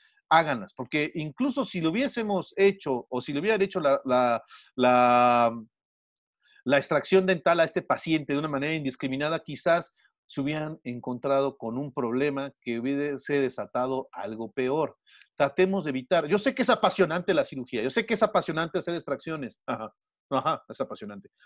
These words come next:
Yo preferiría no hacerlas. Pero la realidad es que el punto e-, principal y que llega a controversia es que si ponemos en riesgo al paciente,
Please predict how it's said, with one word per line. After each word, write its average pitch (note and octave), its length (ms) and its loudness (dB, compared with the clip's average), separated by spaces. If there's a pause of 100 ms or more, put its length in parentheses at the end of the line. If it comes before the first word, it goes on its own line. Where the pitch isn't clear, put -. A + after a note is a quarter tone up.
(160)
Yo C#3+ 360 2 (100)
preferiría B2+ 400 -2
no C3 80 -6
hacerlas. B2 360 -10 (280)
Pero E3+ 140 4
la E3+ 100 6
realidad F#3 280 6
es G#3+ 100 0
que - 120 -2
el G3 140 0
punto G3+ 360 0
e-, F#3 160 2 (440)
principal D#3+ 640 4
y D3+ 120 -6
que B2+ 200 0
llega D#3 260 0
a C3+ 80 0
controversia F3+ 540 -2
es - 80 -12
que D3 240 -4 (260)
si A3 480 -2 (480)
ponemos E3 480 0
en C3+ 140 -4
riesgo D3 180 -4
al E3 80 -4
paciente, F#3+ 480 -4